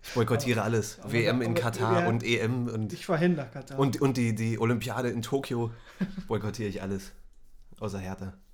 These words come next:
Speaker 1: Du fährst was? Du fährst hin?
Speaker 2: Ich fahr nach Katar, ja.
Speaker 1: Ah ja?
Speaker 2: Klar.
Speaker 1: Okay.
Speaker 2: Das ist ein schönes Urlaubsland.
Speaker 1: Stimmt, ja. Drei Wochen Urlaub, nebenbei ein paar Spiele ankicken.
Speaker 2: Nee,
Speaker 1: Ähm,
Speaker 2: Katar ist auch so, ist ja eh der größte Witz. Da, da, also, dass da die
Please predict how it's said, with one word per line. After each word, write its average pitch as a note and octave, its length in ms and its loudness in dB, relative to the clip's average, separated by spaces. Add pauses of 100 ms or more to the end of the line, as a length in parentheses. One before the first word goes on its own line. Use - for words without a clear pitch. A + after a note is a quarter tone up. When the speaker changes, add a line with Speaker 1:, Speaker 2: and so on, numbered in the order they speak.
(800)
Speaker 1:
Du B2 80 -8
fährst B2+ 320 -2
was? D#3 200 -4
Du B2 80 -6
fährst A#2+ 240 -2
hin? F3+ 180 -2
Speaker 2:
Ich F#3+ 80 -14
fahr F3 140 -2
nach D3 180 -6
Katar, C#3 340 -10
ja. C3 220 -12
Speaker 1:
Ah A#2+ 80 0
ja? C#3+ 200 2 (600)
Speaker 2:
Klar. D3+ 320 -8 (280)
Speaker 1:
Okay. A#2 260 -2
Speaker 2:
Das A2 100 -4
ist - 60 -10
ein C#3+ 60 -10
schönes E3 360 -2
Urlaubsland. D3 760 -6
Speaker 1:
Stimmt, A#2+ 320 -2
ja. G2 220 -6 (360)
Drei A2 200 -2
Wochen A2+ 180 -2
Urlaub, A#2+ 380 0
nebenbei A2+ 340 0
ein A2+ 100 0
paar A2+ 140 -4
Spiele B2 300 -6
ankicken. A#2+ 420 -8 (760)
Speaker 2:
Nee, A#2+ 100 2
Speaker 1:
Ähm, A#2+ 200 4
Speaker 2:
Katar C3+ 380 -4
ist - 100 -10
auch C#3+ 100 -12
so, - 140 -12
ist C#3+ 200 -6
ja D#3 80 -2
eh D3 180 -6
der C#3 100 -6
größte B2+ 380 -10
Witz. C3 260 -10
Da, C3 140 -14 (320)
da, - 80 -12 (1120)
also, C3 240 -12
dass A#2+ 240 -10
da B2+ 160 -6
die C3 320 -10